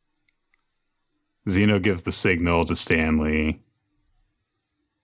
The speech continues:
I really do strongly feel like they'd actually at least left America.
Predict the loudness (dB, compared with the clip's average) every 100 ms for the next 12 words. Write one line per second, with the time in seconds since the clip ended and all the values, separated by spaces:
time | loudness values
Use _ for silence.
0 | _ -20 _ _ _ _ _ _ _ _
1 | _ _ _ _ _ _ _ -2 0 2
2 | 2 4 6 6 4 4 2 0 0 0
3 | 2 2 2 2 0 0 -2 -2 -2 0
4 | 2 0 -2 -2 -2 -2 -2 -2 -2 -2
5 | -2 0 0 0 0 0 0